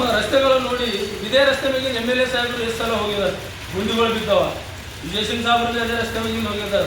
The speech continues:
ತಹಶೀಲ್ದಾರ್ ಸಾಹೇಬ್ರು ಅದೇ ರಸ್ತೆ ಮೇಲೆ, ಹಲವಾರು ಲೀಡರ್ಗಳು ಹೋಗಿದ್ದಾರೆ, ಹಲವಾರು ವ್ಯಕ್ತಿಗಳೆಲ್ಲ ಓಡಾಡ್ತಾ ಇದ್ದಾರೆ. ಆ ರಸ್ತೆ ಸರಿ ಮಾಡೋದು ಯಾರು ನೋಡ್ತಾ ಇಲ್ಲ. ರಸ್ತೆಗೆ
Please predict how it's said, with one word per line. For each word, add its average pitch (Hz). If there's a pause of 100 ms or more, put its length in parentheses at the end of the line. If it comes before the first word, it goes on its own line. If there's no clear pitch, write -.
ತಹಶೀಲ್ದಾರ್ 220
ಸಾಹೇಬ್ರು 233
ಅದೇ 226
ರಸ್ತೆ 220
ಮೇಲೆ, 214 (460)
ಹಲವಾರು 247
ಲೀಡರ್ಗಳು 247
ಹೋಗಿದ್ದಾರೆ, 247
ಹಲವಾರು 233 (140)
ವ್ಯಕ್ತಿಗಳೆಲ್ಲ 240
ಓಡಾಡ್ತಾ 220
ಇದ್ದಾರೆ. 185 (400)
ಆ 190 (160)
ರಸ್ತೆ 240 (200)
ಸರಿ 220
ಮಾಡೋದು 220 (160)
ಯಾರು 214 (120)
ನೋಡ್ತಾ 202
ಇಲ್ಲ. 202 (580)
ರಸ್ತೆಗೆ 254